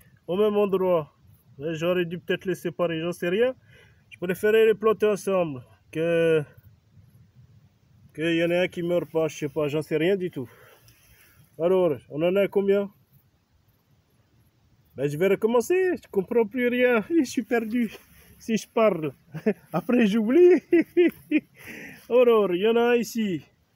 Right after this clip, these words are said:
Allez, on va aller plus vite. Deux ici, trois, deux, ça fait pardon. Après, le troisième, il est ici. Voilà. Quatrième, ici. Cinquième, pas loin à côté.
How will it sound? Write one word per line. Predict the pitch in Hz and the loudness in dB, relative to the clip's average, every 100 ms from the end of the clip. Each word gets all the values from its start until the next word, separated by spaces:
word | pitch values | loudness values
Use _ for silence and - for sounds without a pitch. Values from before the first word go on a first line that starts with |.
| _ | _
Allez, | 180 196 196 170 127 _ _ _ _ _ - | -4 -2 0 -2 -6 _ _ _ _ _ -4
on | |
va | 165 | 0
aller | 196 | 0
plus | - 185 | -2 -6
vite. | 185 196 - | -4 -6 -8
Deux | 127 123 190 220 | -14 -2 4 4
ici, | 202 - 208 175 - | 2 -4 -8 -8 -8
trois, | 165 202 180 - | -6 -4 -4 -6
deux, | 131 185 202 165 - | -4 2 2 2 -6
ça | 156 147 | -12 -10
fait | 156 | -12
pardon. | - 151 151 202 269 _ _ _ _ _ _ _ _ _ _ _ | -12 -10 -6 -4 -6 _ _ _ _ _ _ _ _ _ _ _
Après, | 165 170 196 202 180 143 - _ | -8 -4 -2 0 -2 -6 -14 _
le | 151 | -14
troisième, | 170 190 202 170 196 180 | -10 -2 -2 0 -2 -2
il | 170 | -4
est | 185 | -6
ici. | 170 214 196 143 _ _ _ _ _ _ _ _ _ _ _ | -8 -8 -8 -10 _ _ _ _ _ _ _ _ _ _ _
Voilà. | 135 165 208 233 226 _ _ _ _ _ _ _ _ | -8 -2 0 0 -2 _ _ _ _ _ _ _ _
Quatrième, | 190 190 208 226 220 214 165 123 - _ _ _ | -10 -6 -4 2 2 2 -2 -6 -12 _ _ _
ici. | 156 165 196 233 294 - _ _ _ _ - - _ _ _ _ _ _ | -16 -12 -6 -4 -4 -10 _ _ _ _ -20 -20 _ _ _ _ _ _
Cinquième, | 214 220 226 220 214 156 | -6 -4 -2 -2 0 -4
pas | - 175 | -4 -2
loin | 175 196 | 0 0
à | 196 | 0
côté. | - 180 240 302 | -2 -4 -2 -4